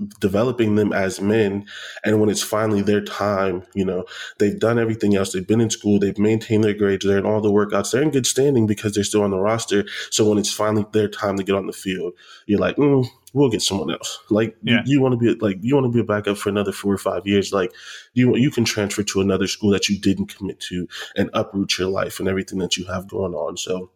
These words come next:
Speaker 1: it's definitely a thin line, and I hope, you know, I hope that Ohio State stays on the other side. I don't want, you know, them to have this reputation of being this ruthless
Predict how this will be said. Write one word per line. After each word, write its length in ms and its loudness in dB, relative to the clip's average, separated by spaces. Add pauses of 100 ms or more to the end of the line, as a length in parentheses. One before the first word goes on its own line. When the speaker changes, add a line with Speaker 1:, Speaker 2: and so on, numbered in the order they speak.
(800)
Speaker 1:
it's 180 -2
definitely 460 2
a 60 2
thin 300 -2
line, 360 0 (460)
and 380 0
I 180 -2
hope, 360 -2 (360)
you 120 -2
know, 240 -6 (720)
I 80 0
hope 160 0
that 140 2
Ohio 300 0
State 260 0
stays 280 0
on 80 2
the 60 2
other 200 -2
side. 360 0 (460)
I 80 -2
don't 260 -2
want, 320 2
you 80 2
know, 280 0 (340)
them 180 0
to 100 -4
have 280 -4
this 180 -2
reputation 680 -2 (160)
of 180 -4
being 280 2
this 240 -2
ruthless 580 -2